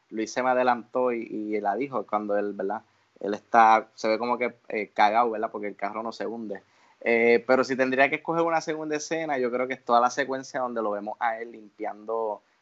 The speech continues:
eh, el cuarto después que la mata, que él está así como que, "Ah, ¿qué pasó? ¿Qué pasó?" Y está como que asustado y cagado, y después como que se, se va tranquilizando y se va, va, va haciendo... Va, él, se, la percepción que me da es como que, "Ah,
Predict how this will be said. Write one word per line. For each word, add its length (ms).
eh, 280
el 140
cuarto 400
después 240
que 120
la 120
mata, 420
que 100
él 80
está 180
así 160
como 220
que, 100
"Ah, 280
¿qué 100
pasó? 360
¿Qué 120
pasó?" 380
Y 40
está 220
como 200
que 60
asustado 420
y 60
cagado, 380
y 20
después 300
como 200
que 100
se, 220
se 180
va 120
tranquilizando 1000
y 60
se 140
va, 480
va, 140
va 120
haciendo... 320
Va, 140
él, 300
se, 160
la 100
percepción 520
que 120
me 120
da 100
es 60
como 300
que, 480
"Ah, 180